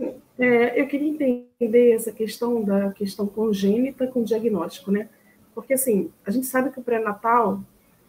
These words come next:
não é, não sei como tá, não sei de verdade como está agora essa questão do pré-natal, é, se fazem ou não e tudo mais. Então, por exemplo, eu tenho rubéola, a gente tem chikungunya, a gente tem algumas doenças, né, que são,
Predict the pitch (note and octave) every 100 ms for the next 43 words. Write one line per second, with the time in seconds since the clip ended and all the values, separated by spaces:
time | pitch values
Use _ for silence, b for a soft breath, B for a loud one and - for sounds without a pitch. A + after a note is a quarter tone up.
0 | _ - G3 G#3+ G#3 G#3 A3 G#3+ G#3+ B3
1 | B3 A#3+ B3+ G#3 G#3 G#3+ G#3+ - - G3+
2 | A3 - G#3 G#3 A#3 _ - G#3 A#3 G3
3 | G3 - A#3 A#3 G#3 A3+ G3+ F#3+ G3+ G#3
4 | G#3 G#3+ G3+ G3 G3+ G#3+ - F3+ F#3 F#3+
5 | G3 _ _ C#5+ - _ - - _ _
6 | - - F#3+ F3+ F3+ - G3+ F#3+ G3 F#3
7 | E3+ F#3 G3 F#3+ G3+ F#3+ F#3+ - - -
8 | - D#4+ D#4+ D#4+ A3+ D#3+ - - A#3 B3+
9 | A#3+ A#3 A3 B3+ A#3+ A3 G3+ A3 A3+ G#3+
10 | G3 A#3 B3 A3 B3+ B3+ G#3+ B3 B3+ C#4
11 | C#4+ D4 B3+ C4 G#3+ G3 G#3 G3+ A#3 C4
12 | A#3+ - A3+